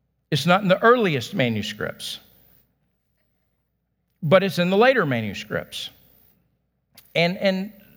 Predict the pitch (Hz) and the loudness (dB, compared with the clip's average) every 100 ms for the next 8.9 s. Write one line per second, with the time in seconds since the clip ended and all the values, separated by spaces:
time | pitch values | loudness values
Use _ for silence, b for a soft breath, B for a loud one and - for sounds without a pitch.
0 | _ - - 202 208 233 220 - 233 240 | _ -6 -2 -2 -2 -12 -14 -6 -2 -2
1 | 202 180 - 165 151 151 131 120 - 82 | -4 -10 -4 -2 -2 -4 -6 -8 -10 -12
2 | - - - _ _ _ _ _ _ _ | -14 -20 -20 _ _ _ _ _ _ _
3 | _ _ _ _ _ _ _ _ _ _ | _ _ _ _ _ _ _ _ _ _
4 | _ _ _ _ _ _ _ _ _ - | _ _ _ _ _ _ _ _ _ -2
5 | 196 202 208 220 269 233 226 - - 208 | 0 0 0 0 -2 -2 -4 -6 -6 -6
6 | 240 220 220 226 247 254 220 - 113 120 | 0 0 2 2 2 -2 -4 -2 -2 -2
7 | 127 180 165 202 - 160 147 143 139 - | -2 -4 -4 -6 -4 -4 -2 -2 -4 -4
8 | 123 120 120 131 - 113 107 - | -6 -4 -8 -10 -8 -8 -8 -14